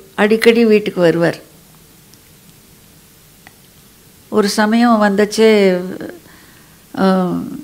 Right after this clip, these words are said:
எங்க, எங்க அண்ணாவை கூப்பிட்டு, "பாலு, இது என்னது? இது இங்க என்ன room இது?"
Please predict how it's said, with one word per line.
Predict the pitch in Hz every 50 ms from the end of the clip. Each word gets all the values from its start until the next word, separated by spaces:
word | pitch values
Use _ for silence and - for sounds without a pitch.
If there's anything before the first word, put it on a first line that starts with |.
| - -
எங்க, | - - - 202 202 202 196 185 175 - - - - - - - - _ - - - - - - - - - - - -
எங்க | - 196 196 175 175 180 180
அண்ணாவை | 185 214 220 208 190
கூப்பிட்டு, | 202 - 190 190 190 - 208 196 185 170 165 175 180 - - 302 294 - - - - - _ _ - 180
"பாலு, | 180 185 196 208 214 214 208
இது | 196 180 180
என்னது? | 180 175 175 185 202 202 196 180 185 170 170
இது | 160 170 160 - - 185 -
இங்க | - - 170 175
என்ன | 170 165 180 185 190
room | 185 180 180 170 170
இது?" | 160 - - -